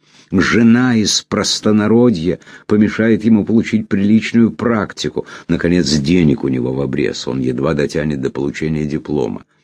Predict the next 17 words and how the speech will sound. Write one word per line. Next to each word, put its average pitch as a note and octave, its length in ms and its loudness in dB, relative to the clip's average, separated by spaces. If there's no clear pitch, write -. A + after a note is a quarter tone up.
Он C2 240 0
не C#2+ 80 0
мог E2 260 2
бы - 120 -6
содержать A#1+ 580 -6
жену, C#2+ 460 -4
даже G2+ 460 0
если D2 280 -2
бы A#1 140 -4
они B1+ 160 -4
условились C#2+ 760 -4
не C#2+ 220 -4
иметь C#2+ 280 -4
детей. B1+ 460 -6
Он F2 180 0
вспомнил E2+ 540 0
Кроншоу, D2 840 -2